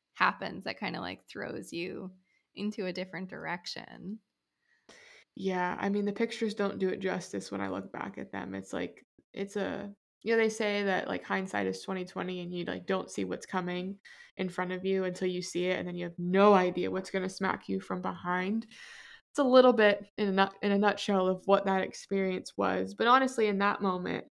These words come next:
Speaker 2: I had no idea what was to come. That was the easy moment of, like,
Speaker 1: Mm-hmm.
Speaker 2: "Oh, here we go. This is gonna be a ride." But the postpartum journey with my daughter, now that I'm a year out from this,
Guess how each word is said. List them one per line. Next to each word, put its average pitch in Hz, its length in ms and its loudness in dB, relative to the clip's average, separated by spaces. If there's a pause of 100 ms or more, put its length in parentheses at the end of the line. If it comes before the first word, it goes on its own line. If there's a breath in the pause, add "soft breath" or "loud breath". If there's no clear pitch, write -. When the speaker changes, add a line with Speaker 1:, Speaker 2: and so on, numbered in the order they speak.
Speaker 2:
I 208 100 2
had 202 240 2
no 185 180 -2
idea - 360 -2
what - 120 -6
was - 180 -8
to 202 80 -10
come. 196 300 -6
That 202 160 8
was 214 160 8
the 190 180 -2
easy 190 280 6
moment 147 520 -2
of, 185 240 -4
like, 233 280 -2
Speaker 1:
Mm-hmm. 202 580 -10
Speaker 2:
"Oh, 247 380 6
here 247 200 6
we 262 120 2
go. 254 420 4
This 220 160 0
is 214 140 2
gonna 226 220 2
be 226 160 0
a 214 80 4
ride." 196 600 2 (680)
But 190 340 6 (760)
the 214 100 2
postpartum 233 640 4
journey 190 300 0
with 190 200 -6
my 185 120 -2
daughter, 185 600 0
now 196 640 2 (460)
that 190 180 2
I'm 185 160 0
a 185 40 2
year 190 280 0
out - 260 2
from 190 160 -8
this, - 480 -8